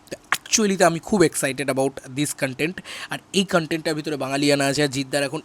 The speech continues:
এরম ধরনের কন্টেন্ট আমাদের বাংলায় দরকার। তো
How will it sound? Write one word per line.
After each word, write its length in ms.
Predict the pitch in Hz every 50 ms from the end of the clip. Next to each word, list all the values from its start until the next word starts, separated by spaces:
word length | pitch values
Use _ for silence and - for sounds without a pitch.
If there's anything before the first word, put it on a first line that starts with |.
| -
এরম 280 | 139 143 139 160 165 160
ধরনের 280 | 147 143 147 143 139 131
কন্টেন্ট 380 | - 131 127 123 - 143 139
আমাদের 220 | 127 127 135 139 135
বাংলায় 380 | 127 123 123 127 127 143 143
দরকার। 320 | 135 139 127 113 - 117 - - - - - - - - - - - - - - -
তো 220 | - 143 139 139